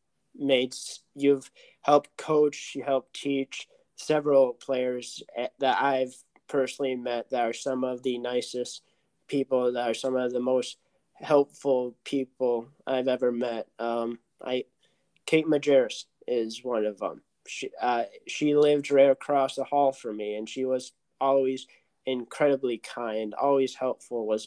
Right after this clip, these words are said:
al-, always, uh, was always ten minutes early if we would ever,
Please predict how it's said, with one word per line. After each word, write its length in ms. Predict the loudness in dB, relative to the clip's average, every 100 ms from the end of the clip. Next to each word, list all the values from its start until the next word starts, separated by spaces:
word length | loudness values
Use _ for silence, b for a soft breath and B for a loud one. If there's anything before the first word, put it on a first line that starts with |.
| -6
al-, 160 | -6 -6 _ _ 4
always, 720 | 4 6 4 2 -6 -10 -18 -10
uh, 120 | -10 -10 _ _ _ -2
was 180 | -2 2
always 460 | 2 4 2 -2
ten 260 | -6 -4 -2
minutes 320 | -4 -6 -4
early 380 | -2 0 0 -2
if 120 | -2
we 140 | -2
would 200 | -2 -4
ever, 480 | -4 -6 -2 -2 -2